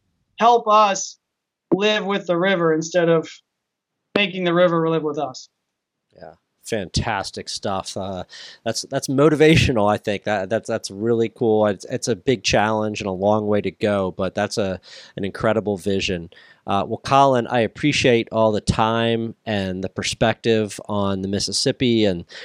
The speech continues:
Speaker 2: those rivers and towns, and I look forward to doing a lot of future episodes, uh, looking at,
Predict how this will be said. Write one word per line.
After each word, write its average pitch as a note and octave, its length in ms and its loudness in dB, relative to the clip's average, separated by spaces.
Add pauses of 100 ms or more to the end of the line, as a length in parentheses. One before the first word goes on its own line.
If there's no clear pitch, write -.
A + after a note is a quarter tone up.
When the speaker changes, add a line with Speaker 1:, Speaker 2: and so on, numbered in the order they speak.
(100)
Speaker 2:
those A2 220 0
rivers G#2 460 2
and F#2 160 -8
towns, G#2 680 -2
and F#2 460 -6
I A2 120 -2
look A2+ 220 0
forward A2 480 2
to A2 120 -4
doing G#2 360 0
a G2 80 -4
lot G2 200 -2
of F2+ 60 -8
future G#2+ 440 -4
episodes, G2 880 -2
uh, G2 160 -4
looking G2+ 380 -6
at, F#2+ 180 -6